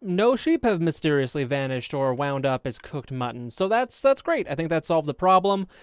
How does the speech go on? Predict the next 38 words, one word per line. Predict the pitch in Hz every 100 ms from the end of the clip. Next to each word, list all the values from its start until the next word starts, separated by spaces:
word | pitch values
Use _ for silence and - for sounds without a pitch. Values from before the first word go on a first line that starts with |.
| _
So | -
yeah, | 226 175 127
no | 156 220
trapdoors | 220 220 190 196 196 175
over | 185 156
top | 165 170
of | 156
your | 143 208
sheep | 190 185
if | 165 143
you're | 147
making | 143 -
something | 139 143 143
like | 175 135
that | 131
for | -
yourself. | 123 123 - 123 113 - - - -
And | 127
this | 285 -
thing | 175 151 127 -
actually | 180 233 - 175 151 135
has... | 147 208 175 135 117 - _ _ 151
Okay, | 139 127 - _ _ -
that | 147 180
was | 151
anticlimactic. | 156 139 143 135 127 123 - 123 -
I | 165 175
emptied | 170 160 156 156 -
all | 139 143
of | 127
the | 131
wool. | 120 127 123 120 - _ _
It | 180 214
has | 220 151
been | 165 151
producing | - 151 156 214 - 226 190
wool | 175 214 233
like | 208 170 156